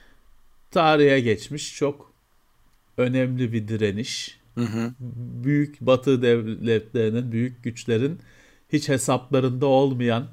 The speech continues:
Speaker 1: onların oyununu bozan bir direniş. Tabii maliyeti, insan olarak maliyeti çok ağır. Ee, huzur içinde yatsınlar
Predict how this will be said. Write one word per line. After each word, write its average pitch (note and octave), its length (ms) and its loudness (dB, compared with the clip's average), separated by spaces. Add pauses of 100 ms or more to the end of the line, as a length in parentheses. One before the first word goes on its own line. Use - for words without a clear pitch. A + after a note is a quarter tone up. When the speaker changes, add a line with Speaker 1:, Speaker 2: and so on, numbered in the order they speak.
(480)
Speaker 1:
onların A#2+ 560 -4
oyununu A#2 520 -2
bozan A#2 460 0
bir F#2 320 -6
direniş. F#2+ 560 -6 (800)
Tabii C#3+ 440 4 (1200)
maliyeti, B2+ 760 2
insan A2+ 540 -2 (800)
olarak G#2 540 0
maliyeti G2+ 520 -2
çok A2+ 300 -6
ağır. G#2+ 440 -6 (1400)
Ee, - 40 -8 (640)
huzur A2+ 420 -4
içinde G2 320 -8
yatsınlar G#2 680 -6